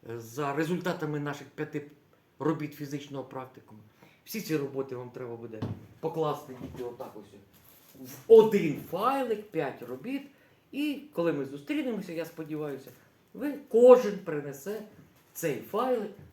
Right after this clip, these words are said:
із с-, своїми виконаними п'ятьма роботами фізичного практикума.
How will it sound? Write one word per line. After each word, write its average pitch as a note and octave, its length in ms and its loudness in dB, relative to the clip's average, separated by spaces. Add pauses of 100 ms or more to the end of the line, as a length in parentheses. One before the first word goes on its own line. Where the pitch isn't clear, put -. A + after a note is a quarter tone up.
(240)
із C#4+ 340 -8 (680)
с-, - 340 -20 (320)
своїми G3 600 -2 (280)
виконаними D#3 680 -4 (560)
п'ятьма A#2+ 560 -6 (140)
роботами F3 800 -4
фізичного G#2+ 480 -12
практикума. A2 560 -12